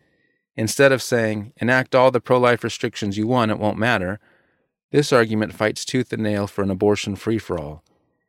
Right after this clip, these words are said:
It recognizes that the easier an abortion is to procure, the more mothers will have one. If these arguments strike you as mutually exclusive, that's probably because they are. They can't both be true.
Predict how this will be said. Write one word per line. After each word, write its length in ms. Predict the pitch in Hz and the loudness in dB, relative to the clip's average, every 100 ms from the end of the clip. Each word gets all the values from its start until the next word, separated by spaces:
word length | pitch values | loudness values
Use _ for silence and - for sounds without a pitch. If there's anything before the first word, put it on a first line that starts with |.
| _ | _
It 120 | - 107 | -4 4
recognizes 760 | 139 160 127 101 95 98 95 | 4 2 -2 -2 -2 -4 -6
that 160 | 101 92 | -6 -6
the 200 | - 135 | -6 -4
easier 340 | 160 151 156 | -4 0 0
an 80 | 127 | 0
abortion 460 | 110 117 113 - 107 | 2 2 2 -2 -4
is 180 | 107 - | -6 -6
to 100 | - | -10
procure, 540 | 101 - 139 131 131 _ _ _ _ - | -10 -2 0 0 -4 _ _ _ _ -8
the 100 | 110 | -2
more 200 | 107 104 | 0 0
mothers 340 | 98 95 92 | 0 -2 -2
will 100 | 92 | -6
have 280 | 98 92 - | -6 -8 -8
one. 260 | 85 92 _ _ _ _ _ _ - | -16 -18 _ _ _ _ _ _ -14
If 140 | - | 0
these 200 | 151 143 | 2 4
arguments 440 | 143 135 123 107 | 2 2 -2 -4
strike 340 | - 120 117 - | -2 0 0 0
you 100 | 107 | 0
as 140 | 98 | 0
mutually 400 | 113 113 - 101 | -2 -4 -4 -4
exclusive, 840 | 98 - - 165 - 123 117 - _ | -4 -4 0 0 0 -4 -6 -10 _
that's 280 | 220 214 - | -2 -2 -6
probably 460 | - 117 120 113 | -2 0 0 -2
because 680 | 107 107 - 90 90 - - | -2 -4 -4 -4 -4 -12 -14
they 180 | 104 92 | -6 -4
are. 320 | 78 - - _ _ _ _ _ | -4 -10 -18 _ _ _ _ _
They 100 | 117 | -6
can't 260 | 110 135 107 | -2 -2 2
both 240 | 113 110 | 2 2
be 100 | - | -2
true. 400 | 95 - 113 92 | -8 -4 -4 -4